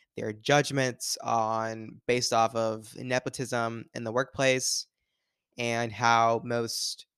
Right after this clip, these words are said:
nepo babies have this very, um, prolonged privilege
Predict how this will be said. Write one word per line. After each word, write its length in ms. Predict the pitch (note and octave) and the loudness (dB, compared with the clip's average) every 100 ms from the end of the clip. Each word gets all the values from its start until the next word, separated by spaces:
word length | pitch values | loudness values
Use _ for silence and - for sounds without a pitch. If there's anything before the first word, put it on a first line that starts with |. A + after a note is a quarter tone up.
| _ | _
nepo 420 | B2+ B2 A#2+ A#2+ | -4 -2 2 0
babies 800 | A#2 A#2+ A#2 A#2+ C#3+ F#3 - - - _ _ | 2 0 0 0 -2 -2 -4 -4 -8 _ _
have 400 | - A#2+ A#2 A2+ | -2 2 2 0
this 260 | A#2+ A#2 - | 0 -2 -4
very, 540 | - A#2+ A#2 A#2 A#2 | -2 0 2 2 2
um, 480 | A2+ A2+ A2 A2+ G#2+ _ _ _ _ _ _ _ _ _ _ _ _ _ _ _ _ _ _ | 2 2 -2 -8 -16 _ _ _ _ _ _ _ _ _ _ _ _ _ _ _ _ _ _
prolonged 760 | - F3 D#3+ C#3+ C3 C3 A#2+ - _ _ _ _ _ _ _ _ - | -2 2 4 4 2 0 -10 -18 _ _ _ _ _ _ _ _ -8
privilege 640 | D3 B2+ A2 - - | -4 -4 -6 -8 -10